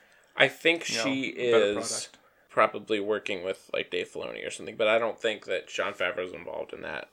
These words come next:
Speaker 2: That
Speaker 1: Um,
Speaker 2: would make sense. Yeah, if, if she's
Speaker 1: yeah.
Speaker 2: working at least with somebody else. 'Cause you need, you really just need somebody to bounce ideas off of. I feel like maybe that was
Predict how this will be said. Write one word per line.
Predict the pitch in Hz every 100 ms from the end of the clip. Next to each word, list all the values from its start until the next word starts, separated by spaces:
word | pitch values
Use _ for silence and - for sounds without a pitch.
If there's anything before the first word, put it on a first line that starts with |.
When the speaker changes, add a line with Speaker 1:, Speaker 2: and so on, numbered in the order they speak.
| -
Speaker 2:
That | 139
Speaker 1:
Um, |
Speaker 2:
would | 147
make | 123 110
sense. | - 113 113 - - - _ -
Yeah, | 113 110
if, | - -
if | 131
she's | - -
Speaker 1:
yeah. | 165
Speaker 2:
working | 175 180
at | 135 127
least | 160 -
with | 143
somebody | - 131 123 117 117
else. | 101 110 - - _ _ _ _
'Cause | - 156
you |
need, | 190 226
you | 180
really | 214 233
just | 208
need | 156 175
somebody | 190 175
to | -
bounce | 127 139
ideas | 127 113 117 113
off | 110 -
of. | - -
I |
feel | 113 123
like | 127 123
maybe | 117 120
that | 117 -
was | - -